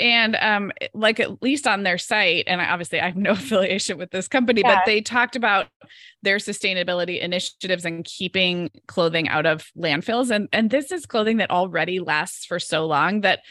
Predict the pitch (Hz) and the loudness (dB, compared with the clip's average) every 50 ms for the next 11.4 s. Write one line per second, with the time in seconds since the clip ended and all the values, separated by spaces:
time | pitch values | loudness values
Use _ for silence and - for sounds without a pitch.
0 | - - - - _ _ - 196 220 214 202 214 214 208 208 202 254 311 311 254 | -20 -20 -20 -20 _ _ 0 2 2 2 2 0 0 0 0 0 0 0 2 0
1 | 214 202 196 185 190 185 185 185 190 185 185 185 - 185 190 196 214 202 - - | 0 0 -2 -2 -2 -2 0 2 2 2 2 0 -2 -6 -4 -4 -4 -4 -2 -2
2 | 185 175 - - 185 180 - - 190 185 - - 175 175 175 156 160 185 - - | -2 -2 -2 -4 -8 -6 -4 -2 -2 -2 0 -2 -4 -4 -4 -6 -6 -8 -8 -10
3 | - - 294 294 302 359 339 294 339 320 254 233 226 - - 208 202 202 190 190 | -8 -2 0 0 2 2 2 2 2 2 2 0 0 0 0 0 2 2 0 0
4 | - 180 170 165 160 - - 170 170 170 175 175 165 165 165 170 170 - - 185 | 0 -2 -2 -2 -2 -2 -2 -2 -2 -2 -2 -2 -2 -2 -4 -4 -6 -8 -8 -6
5 | 180 - - 175 175 175 175 175 175 170 175 - 208 202 196 175 175 175 175 185 | -6 -2 -2 -2 -2 -2 -4 -4 -4 -6 -4 -2 -2 -2 0 0 0 0 0 -2
6 | - - - 220 196 185 - - - - - - 214 202 190 185 185 - - - | -2 -2 -2 -2 -2 -2 -2 -6 -10 -10 -4 0 2 2 4 4 2 0 0 -4
7 | 180 180 190 233 269 233 175 147 143 151 165 - - 185 185 180 - - 190 180 | -6 -4 0 2 2 2 2 0 -4 -4 -6 -4 -2 -2 -2 -2 -2 0 0 0
8 | - - - 185 196 214 208 196 185 180 165 180 180 170 175 170 165 160 160 160 | 0 0 0 0 0 0 0 0 0 -2 -2 -6 -8 -6 -4 -4 -4 -4 -4 -4
9 | 156 156 143 143 165 - - - - - 156 - 165 170 175 170 170 175 202 202 | -2 -2 -2 -4 -4 -6 -6 -6 -4 -4 -2 0 0 0 0 -2 -2 0 2 4
10 | 208 208 208 190 175 - 185 170 165 165 160 156 170 147 160 156 - - 165 156 | 4 4 4 2 0 0 -2 0 0 0 -2 -4 -6 -8 -8 -8 -4 -2 -2 0
11 | 156 156 156 147 147 156 - - | 0 0 0 0 -2 -2 -6 -10